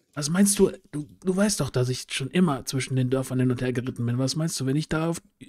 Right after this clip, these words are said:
auf jedem Idioten, der da zwischen den Dörfern hin und her läuft, jedes Mal angehalten wäre und hätte mich mit denen unterhalten? Bin ich denn bescheuert? Wäre ich schon längst einer von den Untoten.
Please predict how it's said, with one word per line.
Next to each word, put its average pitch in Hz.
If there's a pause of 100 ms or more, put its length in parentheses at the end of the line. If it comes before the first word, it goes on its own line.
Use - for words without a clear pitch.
(220)
auf 151
jedem 202 (240)
Idioten, 190
der 170
da 165
zwischen 190
den 180
Dörfern 175
hin 151
und 143
her 143
läuft, 135 (680)
jedes 202
Mal 185
angehalten 196
wäre 185
und 180
hätte 185
mich 180
mit 180
denen 180
unterhalten? 165
Bin 143
ich -
denn 151
bescheuert? 185 (680)
Wäre 151
ich 175
schon 165
längst 202
einer 165
von 151
den 151
Untoten. 139